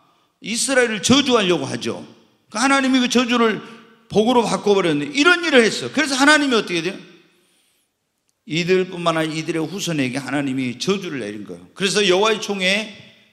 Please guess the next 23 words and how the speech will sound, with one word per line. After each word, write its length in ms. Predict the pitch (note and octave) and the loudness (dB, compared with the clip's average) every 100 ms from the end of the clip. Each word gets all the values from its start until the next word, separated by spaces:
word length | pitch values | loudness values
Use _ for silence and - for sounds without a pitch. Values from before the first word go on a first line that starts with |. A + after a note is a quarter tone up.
| _ | _
들어오지 240 | D3+ D3+ | -2 -2
못해. 220 | C3 G2 F#2 | -2 -6 -4
거기 440 | E3+ D3+ D3 - | -2 -2 -4 -6
뒤에 200 | D#3+ D3+ | 0 0
말씀 380 | C3 A#2+ C3 A2 | 0 -2 -4 -6
보겠습니다. 480 | G2+ G2+ - E2 - | -6 -8 -10 -12 -20
같이. 240 | - - - _ _ _ _ _ _ _ _ _ _ _ _ _ - | -20 -20 -20 _ _ _ _ _ _ _ _ _ _ _ _ _ -4
같이 300 | C#3 C#3+ D3 | -4 -2 -4
읽습니다. 340 | G#2 B2 F#2 - - - _ | -4 -6 -6 -14 -20 -20 _
"그들은 380 | - F3+ G#3 G3 | -2 2 2 4
너희가 380 | F3+ F#3 F#3+ F3 | 4 4 4 2
애굽에서 480 | E3 D#3+ E3+ D3 E3+ | 2 2 0 -2 0
나올 400 | D3+ D3 C#3+ C3+ | 0 2 0 -2
때 300 | A2+ G#2 - | -4 -2 -2
떡과 320 | F#3+ F#3 F3 | -2 0 0
물로 260 | D#3+ E3 | 0 0
너희를 380 | D#3 D#3 D#3+ D#3 | 2 0 0 -2
길에서 360 | D#3 C#3+ C3+ C3+ | -2 -2 0 0
영접하지 560 | C#3+ D#3+ F3 D#3+ D3+ | 2 2 2 2 0
아니하고, 400 | C#3 A2+ F#2+ - - _ _ _ | -4 -4 -8 -12 -20 _ _ _
메소포타미아의 960 | - D#3 E3+ F3+ F#3 F3+ F3 E3+ E3+ D#3+ | 0 0 2 0 0 2 0 0 0 -2
부돌 360 | C#3 D#3 D#3+ D#3 | -2 0 0 0
사람 580 | C#3+ C3 A#2+ D3+ A3+ | -2 0 -2 -4 -10